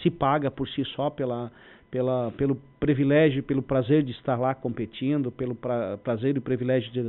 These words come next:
estar lá, é, fazendo com que as crianças vejam que isso é uma coisa boa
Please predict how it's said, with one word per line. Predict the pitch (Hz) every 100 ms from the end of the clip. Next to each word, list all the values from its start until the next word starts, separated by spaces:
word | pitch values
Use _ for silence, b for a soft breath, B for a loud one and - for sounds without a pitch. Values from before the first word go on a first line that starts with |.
| 104
estar | - - 123
lá, | 123 120 117 b b b
é, | 127 131 127 120 113 - - _ _ _ - -
fazendo | 131 131 170
com | 165 151
que | -
as | 151 -
crianças | 151 147 175 170 135
vejam | 131 165 147 143
que | -
isso | 156 -
é | 143
uma | 139
coisa | 143 123 123
boa | 113 104